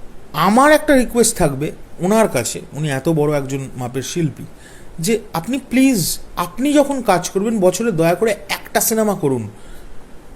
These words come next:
কিন্তু সেটা যেন খুব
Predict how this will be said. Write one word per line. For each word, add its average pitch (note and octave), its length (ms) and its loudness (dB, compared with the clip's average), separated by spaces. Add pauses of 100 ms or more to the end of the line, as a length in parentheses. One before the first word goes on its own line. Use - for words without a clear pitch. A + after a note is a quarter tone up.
(260)
কিন্তু D4 440 0 (220)
সেটা A#3+ 520 2 (1600)
যেন A#3 260 2
খুব D4 180 -6